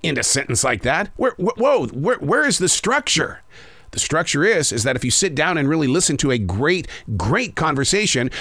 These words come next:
where brevity is used, that period, that comma, those quotations are used the way we should. And that's one of the things that I picked up in reading the Mark Twain autobiography. Mark was just trying to do one thing when it came to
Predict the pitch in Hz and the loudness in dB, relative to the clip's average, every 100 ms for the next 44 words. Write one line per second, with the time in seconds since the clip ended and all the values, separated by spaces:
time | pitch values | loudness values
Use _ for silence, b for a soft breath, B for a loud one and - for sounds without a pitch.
0 | B 139 104 151 185 151 135 - 214 226 | B 0 2 2 2 2 2 2 2 2
1 | 180 - - b b b b b b 196 | 0 -2 -10 b b b b b b -2
2 | 185 - 196 220 220 180 190 - 165 202 | -2 0 2 2 2 0 -2 0 2 2
3 | 233 220 - - 160 208 202 185 180 185 | 0 -4 -12 -2 0 0 0 2 2 2
4 | - 233 220 - b b b b b b | 2 0 -2 -4 b b b b b b
5 | 120 127 180 165 85 - - - - - | -2 2 2 0 -2 -6 -14 -20 -20 -18
6 | - 131 143 127 - 165 - - - - | -2 0 2 2 0 -2 -4 -10 -20 -20
7 | b b - 165 214 247 240 196 175 165 | b b -2 0 2 2 0 0 0 0
8 | 135 139 - 165 - 143 - 147 127 143 | 2 0 0 -2 0 -2 0 0 0 2
9 | 165 139 113 117 135 147 - 143 135 127 | 2 2 2 2 2 0 -2 0 0 0
10 | 135 123 110 107 107 113 113 95 87 - | 0 0 2 2 2 0 -2 -4 -8 -12
11 | - B B B B 110 147 269 196 - | -18 B B B B 0 2 2 0 -2
12 | - 175 135 190 - 220 185 165 127 127 | -2 0 2 0 2 2 2 2 2 2
13 | 202 202 190 113 95 - - 143 143 - | 0 0 0 0 -2 -10 -4 -2 -2 0
14 | 175 165 147 | 0 2 2